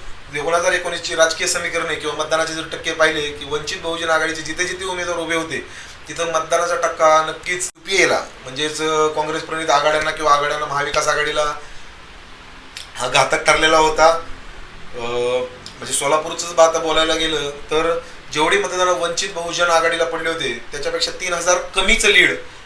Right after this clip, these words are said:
हे तिथल्या, अ, मा-, मा-, महाराजांना भेटलेलं होतं आणि ते महाराज तिथं खासदार म्हणून निवडून आलेले होते. अशीच परिस्थिती बऱ्याचशा मतदारसंघांमध्ये झालेली होती, की जिथं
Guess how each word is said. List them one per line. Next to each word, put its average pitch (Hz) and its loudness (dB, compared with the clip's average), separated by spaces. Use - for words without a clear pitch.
हे 156 0
तिथल्या, 165 8
अ, 135 -4
मा-, 143 -2
मा-, 151 4
महाराजांना 165 2
भेटलेलं 160 -4
होतं 160 -2
आणि 151 -4
ते 160 -4
महाराज 151 0
तिथं 151 -10
खासदार 143 -2
म्हणून 151 -8
निवडून 147 -4
आलेले 147 0
होते. 151 -6
अशीच 135 -2
परिस्थिती - -4
बऱ्याचशा 151 -2
मतदारसंघांमध्ये 151 -2
झालेली 151 -2
होती, 147 -8
की 143 -16
जिथं 160 -2